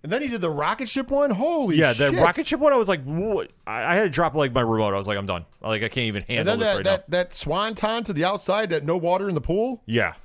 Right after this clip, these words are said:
Speaker 1: Like, <laughs> P C O is, like, fifty years old, by the way.
Speaker 2: Yes.
Speaker 1: Like, what the fuck is going on? He's an insane. And by the way, if this is Brody King's,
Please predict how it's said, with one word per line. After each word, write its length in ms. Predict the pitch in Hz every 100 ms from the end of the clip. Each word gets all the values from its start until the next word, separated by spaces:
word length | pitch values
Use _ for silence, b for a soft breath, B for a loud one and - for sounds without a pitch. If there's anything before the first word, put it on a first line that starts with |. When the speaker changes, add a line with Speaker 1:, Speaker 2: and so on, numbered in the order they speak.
| -
Speaker 1:
Like, 260 | - 143 - - -
<laughs> 140 | -
P 180 | 277 285
C 200 | 294 277
O 240 | 277 202
is, 140 | 160 165
like, 160 | 160
fifty 300 | - 240 220
years 260 | 214 208 180
old, 180 | 196 131
by 140 | 107
the 80 | 92
way. 200 | 76 -
Speaker 2:
Yes. 440 | 113 131 92 - - - -
Speaker 1:
Like, 240 | 180 175 -
what 520 | 156 233 349 403 330
the 100 | 208
fuck 300 | 185 - 269
is 100 | 226
going 240 | 196 202 190
on? 120 | 156
He's 140 | 165 147
an 220 | 151 185
insane. 440 | 170 151 220 208
And 120 | 180 151
by 160 | 233
the 60 | 214
way, 100 | 180
if 80 | 160
this 180 | 262 202
is 100 | 151
Brody 300 | 151 196 185
King's, 420 | - 190 160 127